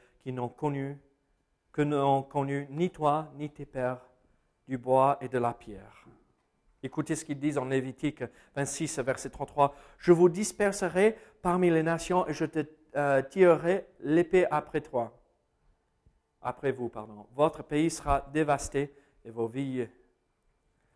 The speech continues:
seront désertes. » N'est-ce pas un accomplissement que nous voyons clairement, même aujourd'hui ?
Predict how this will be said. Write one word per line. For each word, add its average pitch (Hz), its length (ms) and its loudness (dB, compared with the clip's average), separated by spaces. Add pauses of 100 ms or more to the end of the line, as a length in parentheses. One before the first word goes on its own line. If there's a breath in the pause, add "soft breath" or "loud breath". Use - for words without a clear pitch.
seront 113 400 -10 (300)
désertes. » 107 340 -18 (2250)
N'est-ce - 140 -20
pas 156 140 -16
un 143 200 -14
accomplissement 139 720 -16
que 143 140 -20
nous 127 120 -14
voyons 135 380 -4 (600 soft breath)
clairement, 151 500 -8
même 147 160 -8 (100)
aujourd'hui ? 131 460 -8